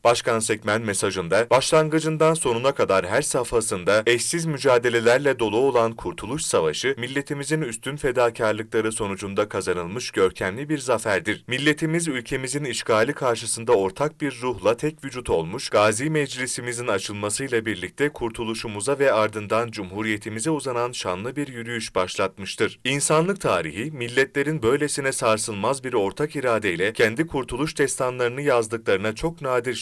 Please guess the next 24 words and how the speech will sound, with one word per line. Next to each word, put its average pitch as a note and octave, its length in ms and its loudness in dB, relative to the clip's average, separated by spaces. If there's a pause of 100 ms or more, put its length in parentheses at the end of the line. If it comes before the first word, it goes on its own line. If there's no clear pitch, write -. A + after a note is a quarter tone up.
(120)
şahit - 0 - (260)
olmuştur. F#2 560 -2
Aziz B2+ 320 2
milletimiz, G2+ 600 -4
Cumhuriyet'le A2 760 -2
birlikte G#2 460 -2
milli G2+ 420 -4
bir C3 200 -4
devletin G#2 520 -2
onurlu A2+ 440 -2
ve D3 80 4
eşit D3 360 -2
haklara B2+ 400 0
sahip A2+ 460 0
vatandaşları G#2 680 0
haline A2+ 460 0
gelmiş, F2 500 -4
devletinin A#2+ 580 2
tek E3 280 -2
ve D3+ 60 4
gerçek A#2+ 440 2
sahibi C3 440 2
olmuştur." F#2 560 0
dedi. G2+ 300 0